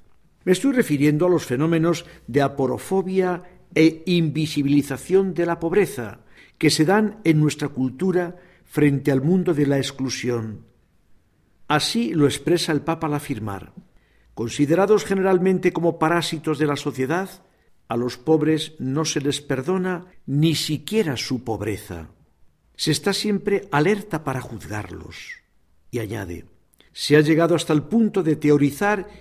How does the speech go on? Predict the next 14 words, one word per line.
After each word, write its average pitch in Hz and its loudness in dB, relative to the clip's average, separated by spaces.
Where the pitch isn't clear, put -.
y 170 6
realizar 156 2
una 202 2
arquitectura 165 0
hostil 233 0
para 147 2
deshacerse 156 -2
de 147 0
su 151 -4
presencia, 127 -2
incluso 196 0
en 139 0
las 127 -6
calles, 101 -6